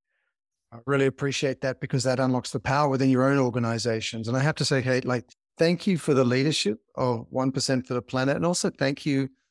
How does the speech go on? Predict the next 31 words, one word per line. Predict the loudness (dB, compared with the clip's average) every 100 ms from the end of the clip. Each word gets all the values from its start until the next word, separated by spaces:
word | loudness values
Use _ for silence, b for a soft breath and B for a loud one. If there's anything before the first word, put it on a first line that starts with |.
| -6
to | -4
all | 0 2 2
of | 4
your | 4
members | 4 4 2 -2 -8 -8
who | -6
together | -6 -4 -2 0 -2 -4 -10 _ _
have | -6
made | -2 -2
such | -2 -4 -2
a | -4
difference | -2 -4 -6 -6
through | -2 0
their | 0
contributions | -2 -4 -4 -6 -6 -6 -8 -8
with | -2 -2
their | 0 0
nonprofit | 0 -2 -4 -8 -8 -8
partners | -2 -2 -2 -4 -6 -12 _ _ _ _ _
to, | 0 2 2
as | 2 0
you | 0
say, | 2 2 2 0 -4 _ _ _ _ _ -2
give | 0 2
us | 2
all | 2
the | 2
gift | 2 0 -2
of | -6
a | -6
prison | -2 2 4 4 0